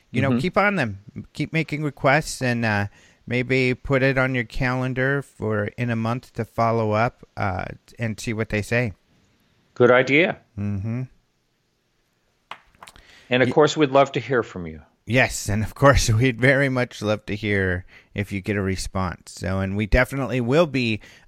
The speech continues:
Speaker 1: updating our listeners should we be aware of any response coming to light in the future. And I, yeah, I,
Speaker 2: Excellent.
Speaker 1: like I said, I have a feeling, especially Rogoway's really good. Even if he, uh,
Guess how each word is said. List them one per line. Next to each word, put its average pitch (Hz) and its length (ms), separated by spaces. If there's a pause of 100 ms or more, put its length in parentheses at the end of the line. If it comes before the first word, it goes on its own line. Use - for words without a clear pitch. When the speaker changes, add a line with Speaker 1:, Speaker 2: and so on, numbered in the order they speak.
Speaker 1:
updating 151 520
our 127 180
listeners 135 840 (240)
should 131 420
we 185 260
be 131 320
aware 101 840
of 104 260
any 110 200
response 98 640
coming 98 300
to - 180
light 92 420
in 104 180
the 92 100
future. 80 760
And 113 120
I, 127 120
yeah, 135 200
I, 107 100
Speaker 2:
Excellent. - 140
Speaker 1:
like 135 140
I 139 60
said, 139 200
I 113 60
have 135 140
a 127 40
feeling, 110 380 (320)
especially 226 420
Rogoway's 127 540
really 107 200
good. 104 280
Even 107 300
if - 180
he, 110 440
uh, 98 240